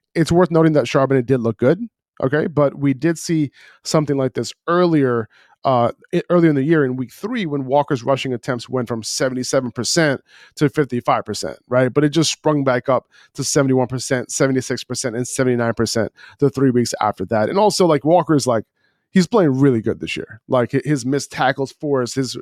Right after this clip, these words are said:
his yards after contact, like, he's playing really well. Okay, so I, I think they're gonna continue to use him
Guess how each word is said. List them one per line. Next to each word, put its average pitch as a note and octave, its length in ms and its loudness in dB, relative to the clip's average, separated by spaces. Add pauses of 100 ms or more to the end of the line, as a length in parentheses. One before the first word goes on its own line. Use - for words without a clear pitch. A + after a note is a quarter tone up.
his B2+ 260 -8
yards C3+ 220 0
after B2+ 160 -6
contact, C3 440 -6
like, C3 200 0 (300)
he's A3 200 0
playing F#3 340 2
really C3+ 300 4
well. G2 360 -4 (180)
Okay, B2+ 280 0
so C#3 320 2 (680)
I, C#3+ 220 2
I D#3 60 4
think D#3 200 2
they're C#3+ 100 0
gonna C3 160 0
continue B2 380 2
to G#2 80 -4
use G#2+ 240 0
him G2 160 -4